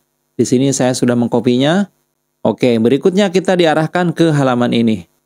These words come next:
Ingat, setelah dihapus, semua data akan hilang, seperti data pertemanan, foto, video, ataupun semua data akan terhapus secara permanen.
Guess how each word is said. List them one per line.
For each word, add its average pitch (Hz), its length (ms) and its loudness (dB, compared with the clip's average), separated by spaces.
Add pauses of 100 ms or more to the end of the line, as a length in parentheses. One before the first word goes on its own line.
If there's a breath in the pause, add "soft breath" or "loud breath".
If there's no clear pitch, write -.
(300)
Ingat, 135 480 -2
setelah 160 320 2
dihapus, 156 480 2
semua 156 400 2
data 151 400 -2
akan 127 160 -4
hilang, 127 340 0 (220)
seperti 131 560 -2
data 123 320 0
pertemanan, 156 880 -2
foto, 175 480 0
video, 160 480 2
ataupun 147 560 -2
semua 139 240 2
data 127 480 -2
akan 127 480 -4
terhapus 123 480 0
secara 117 320 -2
permanen. 113 560 -2